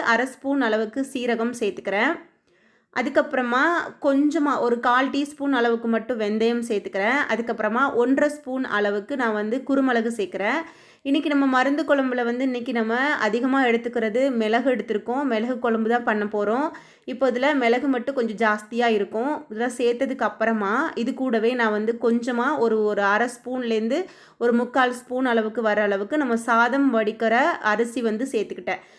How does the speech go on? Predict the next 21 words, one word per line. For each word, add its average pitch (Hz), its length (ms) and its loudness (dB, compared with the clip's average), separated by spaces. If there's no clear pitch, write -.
சேர்த்ததுக்கு 277 480 2
அப்புறமா 247 420 0
இதெல்லாம் 240 380 2
நல்லா 240 440 2
வறுத்துக்கணும். 220 680 0
இப்போ 233 220 -4
வந்து 247 220 0
நம்ம 240 220 0
சேர்த்த 269 340 2
பொருள் 247 300 0
எல்லாமே 233 520 0
நல்லா 233 440 2
பொரியணும். 233 640 0
இப்போ 226 260 -4
எப்படி 233 280 -2
டக்குன்னு 262 400 0
அது 247 120 -4
தெரியும் 233 360 -2
அப்படின்னா, 208 420 -2
நம்ம 262 260 2
சேர்த்த 294 360 0